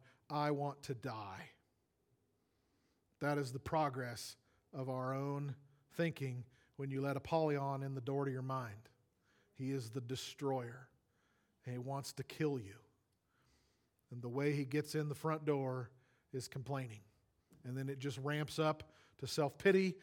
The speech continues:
and then it ramps up to hopelessness, and that ramps up to, "I want to die." Another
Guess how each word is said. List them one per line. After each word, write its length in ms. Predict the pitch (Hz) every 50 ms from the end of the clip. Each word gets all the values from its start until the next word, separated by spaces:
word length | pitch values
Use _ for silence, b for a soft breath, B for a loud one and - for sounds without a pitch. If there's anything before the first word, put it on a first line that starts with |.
| B B B
and 140 | - 139 147
then 80 | 156 156
it 120 | 156 -
ramps 400 | 151 143 156 160 165 160 - -
up 320 | 165 160 165 160 - - b b b b b
to 80 | 127
hopelessness, 760 | 113 180 196 185 196 185 - - 170 175 175 - - - - b b b b b -
and 160 | 131 135 143
that 180 | 147 160 160
ramps 340 | 165 156 160 160 160 - -
up 200 | 165 160 156 160
to, 340 | - 156 156 151 151 156 151 b b b b b _
"I 260 | - 135 139 143 143 143
want 320 | 143 135 135 139 135 -
to 100 | - 143
die." 480 | 127 127 113 104 98 - 95 95 87 - - - _ _ _ _ _ _ _ _ _ _ _ _ _ _ _ _ _ _ _ _ _ _ _ _ _ _ _ _ _ _ _ _ _ _ _ _ _ _ _ _ _ _ _ _ _ _ _ _ _ _ _ _ _ _ _ _ _ _ _ _ _ _ _ _ _ -
Another 680 | 143 143 151 160 170 175 180 175 170 165 165 -